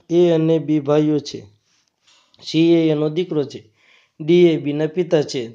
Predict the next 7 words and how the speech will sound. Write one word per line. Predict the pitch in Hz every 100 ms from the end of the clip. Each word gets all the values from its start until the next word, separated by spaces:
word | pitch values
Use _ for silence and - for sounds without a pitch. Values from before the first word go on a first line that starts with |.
| _ _
તો | - 170 113 - _ _ _ _ 151
ડીના | 143 165 165 165 160
પત્ની | 160 147 160 160
સાથે | 156 143 156 151
સીનો | 151 151 156
શું | 156 165
સંબંધ? | 165 147 156 156